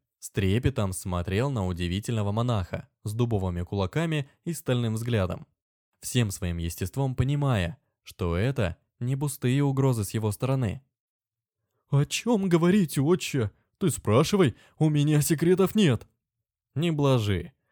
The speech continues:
Нашёл, дурак, игрушку, лбу орехи щёлкать. Рассказывай, что произошло на монастырской стене с иноземным лекарем. И не ври мне, я всё равно узнаю».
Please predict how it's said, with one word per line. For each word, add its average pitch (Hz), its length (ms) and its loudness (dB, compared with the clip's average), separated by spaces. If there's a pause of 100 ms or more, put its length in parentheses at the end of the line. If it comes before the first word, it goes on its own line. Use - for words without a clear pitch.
(160)
Нашёл, 156 500 0
дурак, 90 300 0
игрушку, 101 600 -2 (140)
лбу 147 340 0
орехи 107 320 0
щёлкать. 87 540 -4 (360)
Рассказывай, 113 800 0 (180)
что - 220 0
произошло 107 500 2
на 110 100 0
монастырской 98 580 -2
стене 104 460 -2
с - 100 -8
иноземным 95 520 -2
лекарем. 92 500 0 (400)
И 98 120 0
не 120 120 0
ври 107 260 0
мне, 131 260 0 (360)
я 90 260 0
всё 92 380 -2
равно 120 340 0
узнаю». 127 520 -2